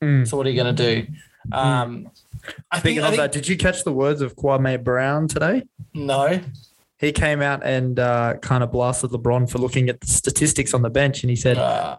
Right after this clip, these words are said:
Speaker 1: "Kobe would have never done that."
Speaker 2: Kobe would have done that.
Speaker 1: You reckon?
Speaker 2: Kobe would have done that, yeah.
Speaker 1: I don't reckon Kobe would. I
Speaker 2: I
Speaker 1: reckon
Speaker 2: Kobe
Speaker 1: Ko-, I
Speaker 2: would've
Speaker 1: reckon
Speaker 2: done
Speaker 1: Kobe
Speaker 2: that.
Speaker 1: would have gone home and had it on his T V at home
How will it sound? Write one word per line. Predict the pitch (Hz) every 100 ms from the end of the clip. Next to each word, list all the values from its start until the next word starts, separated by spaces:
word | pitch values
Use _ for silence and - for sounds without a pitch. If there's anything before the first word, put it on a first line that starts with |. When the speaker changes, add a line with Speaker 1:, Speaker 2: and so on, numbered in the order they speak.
| -
Speaker 1:
"Kobe | 151 147 139
would | 131
have | 123
never | 127 123
done | 120 117 113
that." | 110 - _ _
Speaker 2:
Kobe | - 170 131
would | 123 -
have |
done | 165 104
that. | - - - - _ _ - - _
Speaker 1:
You | 208 240
reckon? | 370 508 571 - - -
Speaker 2:
Kobe | 139 120
would | 113
have | -
done | - -
that, | - -
yeah. | - 131
Speaker 1:
I | - 254
don't |
reckon | 220 156
Kobe | 156 160
would. | 151
I | 147 165
Speaker 2:
I |
Speaker 1:
reckon | 214 160
Speaker 2:
Kobe | 151
Speaker 1:
Ko-, | 190
I | 185
Speaker 2:
would've |
Speaker 1:
reckon | 262 226
Speaker 2:
done | 214
Speaker 1:
Kobe | 214
Speaker 2:
that. | 214
Speaker 1:
would | 196
have | 160
gone | 165 165
home | 139 165 147 147 220 - - -
and | 143
had | 143 151
it | 147
on | 147
his | 135
T | - 156
V | 147 143
at | 123
home | 139 202 165 220